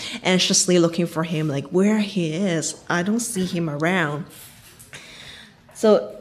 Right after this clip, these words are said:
now it comes to verse fifty-one. "Then Jesus went down to Nazareth with them after the parents found him, and was obedient to them," which is Joseph and Mary, "but his mother treasured all these things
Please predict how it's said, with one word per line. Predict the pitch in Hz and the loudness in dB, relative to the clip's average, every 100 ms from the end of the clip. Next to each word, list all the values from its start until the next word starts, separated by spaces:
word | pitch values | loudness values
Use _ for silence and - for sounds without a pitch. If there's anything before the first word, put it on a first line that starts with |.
| - | 0
now | 208 214 208 | 2 4 4
it | |
comes | 208 240 240 | 4 2 4
to | 233 208 | 4 4
verse | 190 208 208 | 4 4 4
fifty-one. | 175 165 - 170 190 202 165 185 - - - - _ _ - | 0 0 -2 2 4 4 4 0 -4 -18 -20 -20 _ _ 2
"Then | 202 196 | 4 4
Jesus | 214 247 - 143 143 165 - - - | 2 2 2 2 2 0 -2 -6 -6
went | 170 185 175 | 0 2 2
down | 170 170 180 | 2 2 0
to | - | 0
Nazareth | 170 165 190 - 165 127 117 - | 0 2 2 0 0 0 -2 -2
with | 165 165 | -4 -2
them | 120 98 - | -8 -8 -4
after | 185 180 - 175 | -2 0 0 0
the | 170 | 0
parents | - 170 165 170 | -2 -2 -2 -4
found | - 160 170 | -2 -2 -2
him, | - 131 170 - - - - - - - - - | -4 -6 -8 -10 -20 -20 -20 -20 -20 -20 -20 -6
and | 180 175 | 2 2
was | 170 | 4
obedient | 185 165 214 220 226 | 2 4 4 6 4
to | 226 - 180 170 170 - - | 2 4 6 6 4 -4 -8
them," | 160 180 175 160 | 0 2 2 0
which | 165 | -2
is | 165 - | -4 0
Joseph | 170 156 160 156 | 0 0 -2 -2
and | 156 | -2
Mary, | 175 180 139 175 202 - - - - | 0 2 2 0 -2 -8 -20 -18 -4
"but | 185 | 0
his | 180 185 | 2 4
mother | 196 220 202 165 | 4 4 4 2
treasured | 165 - 190 190 180 165 | 0 0 0 2 0 0
all | 214 226 247 233 | -2 -2 0 4
these | 226 208 | 4 2
things | - 190 185 160 180 - - | 2 2 2 2 0 -4 -6